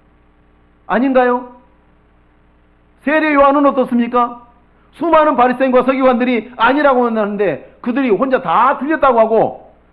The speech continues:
저 사람들이 다 틀렸다고 하고 회개하지 않으면 도끼가 너희를, 응? 하나님의 도끼가, 심판의 도끼가 혼자 그렇게 이야기하고 있습니다.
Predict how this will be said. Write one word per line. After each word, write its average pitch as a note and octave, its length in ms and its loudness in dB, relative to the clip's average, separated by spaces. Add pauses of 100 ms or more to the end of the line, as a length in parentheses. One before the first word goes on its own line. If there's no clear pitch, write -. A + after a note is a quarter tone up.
(160)
저 A3 120 -4
사람들이 D4 320 0
다 E4 360 4
틀렸다고 D4 400 2
하고 G3+ 500 -2 (920)
회개하지 C#4 320 2
않으면 A3+ 300 -2
도끼가 A3+ 460 0
너희를, G3 460 0 (300)
응? F#3+ 240 -18
하나님의 A3+ 340 -2
도끼가, F#3 280 -4
심판의 A3+ 360 -4
도끼가 F3+ 460 -4 (540)
혼자 D4+ 380 2
그렇게 - 260 -10
이야기하고 F3 440 -4
있습니다. A2+ 480 -14